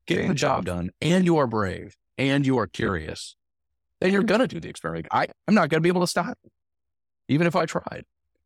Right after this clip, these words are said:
And you're gonna come away a little smarter from it. The, the, the sneaky part is,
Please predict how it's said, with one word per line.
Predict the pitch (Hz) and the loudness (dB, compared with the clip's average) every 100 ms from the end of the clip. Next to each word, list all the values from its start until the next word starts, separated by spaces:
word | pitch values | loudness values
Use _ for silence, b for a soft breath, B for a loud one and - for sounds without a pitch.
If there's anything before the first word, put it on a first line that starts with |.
| _ | _
And | - 151 | -2 2
you're | 202 | 2
gonna | 202 | 2
come | 180 175 | 0 2
away | 165 151 | 2 2
a | 135 | 2
little | 135 113 | 2 0
smarter | - 165 175 | 0 0 0
from | 120 85 | -2 -6
it. | 87 - | -8 -2
The, | 117 113 | 2 2
the, | 120 117 | 0 -2
the | 127 127 | 0 -2
sneaky | - 269 240 | 0 0 -2
part | - 107 101 101 | 0 0 0 0
is, | 98 - 98 | -2 0 -2